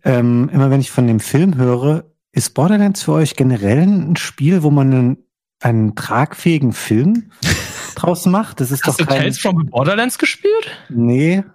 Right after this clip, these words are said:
Speaker 1: aber ich hab die normalen Borderlands gespielt. Aber okay, ich, das ist wieder mein gefährliches Halbwissen. Wenn du mir sagst,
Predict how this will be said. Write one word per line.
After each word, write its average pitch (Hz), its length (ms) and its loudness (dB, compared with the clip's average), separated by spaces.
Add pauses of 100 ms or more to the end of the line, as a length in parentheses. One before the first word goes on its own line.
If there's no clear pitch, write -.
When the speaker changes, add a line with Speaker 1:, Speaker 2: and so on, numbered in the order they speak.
(220)
Speaker 1:
aber 135 160 -2
ich 135 80 -2
hab 147 120 -2
die 156 100 2
normalen 147 400 2
Borderlands 117 480 0
gespielt. 120 260 -2
Aber 123 180 2
okay, 160 260 0
ich, 139 200 -6
das 131 220 -2
ist 139 140 -6
wieder 147 280 2
mein 135 260 2
gefährliches 127 460 -2
Halbwissen. 143 460 -2
Wenn 120 100 2
du 123 60 2
mir 123 100 2
sagst, 131 320 -2